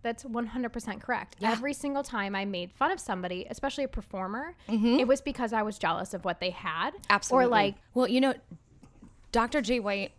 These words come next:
Speaker 2: my voice teacher, said something to me once. Um, my first college, it was very much, they emphasized not, like, if you didn't get cast in the opera, it wasn't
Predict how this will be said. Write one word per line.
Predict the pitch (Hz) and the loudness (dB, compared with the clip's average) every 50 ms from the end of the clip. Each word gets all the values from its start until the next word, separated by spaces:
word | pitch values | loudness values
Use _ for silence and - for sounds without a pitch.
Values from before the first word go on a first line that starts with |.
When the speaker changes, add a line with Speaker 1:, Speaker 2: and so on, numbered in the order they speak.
| _ - | _ -8
Speaker 2:
my | 180 190 185 | -6 -4 -4
voice | 180 196 202 196 | -2 -2 -4 -4
teacher, | - - - 208 190 | -4 -6 -6 -6 -4
said | - 196 175 | -4 -4 -4
something | - 190 180 175 175 175 | -4 -4 -4 -4 -4 -4
to | 165 | -4
me | 165 156 | -4 -6
once. | 151 160 175 180 165 151 - - - - - _ _ _ _ _ - - - | -4 -4 -2 -2 -2 -4 -4 -6 -8 -8 -10 _ _ _ _ _ -16 -10 -8
Um, | 175 170 165 160 147 156 139 - | -4 -4 -2 -2 -2 -4 -6 -6
my | - 190 185 | -4 -4 -4
first | - - 240 247 240 - | -2 -2 -2 -2 -2 -2
college, | - 220 196 180 170 165 - - - - - - - - - | -2 0 0 0 0 -2 -4 -6 -8 -10 -18 -20 -16 -10 -6
it | 190 135 | -6 -4
was | 185 170 | -4 -4
very | 175 156 208 220 226 233 240 | -4 -2 0 0 2 2 2
much, | 220 202 190 180 175 - - - - - - - - _ _ _ - - _ _ _ _ _ _ _ _ _ _ _ _ - - - - - - - | 2 2 0 0 -2 -2 -6 -8 -8 -10 -14 -18 -20 _ _ _ -20 -20 _ _ _ _ _ _ _ _ _ _ _ _ -20 -20 -20 -20 -18 -8 -4
they | 208 196 - - | -4 -2 0 0
emphasized | 226 240 - 254 - - 233 214 190 165 - - | 0 0 0 2 2 2 2 2 2 2 2 0
not, | 196 190 180 190 196 202 - 185 | 0 2 2 2 2 2 0 -4
like, | 180 - | -6 -6
if | 180 165 196 | -6 -2 2
you | 262 311 | 4 4
didn't | 311 277 254 | 6 4 4
get | 233 202 | 2 0
cast | - - - 208 180 - - | -2 -2 -4 -2 -2 -2 -4
in | 185 | -4
the | 175 - | -4 -2
opera, | - 160 160 - - 156 147 | -2 -2 -2 -2 -4 -4 -4
it | - | -4
wasn't | - 180 190 190 185 202 185 - | -2 0 0 0 0 -2 -4 -4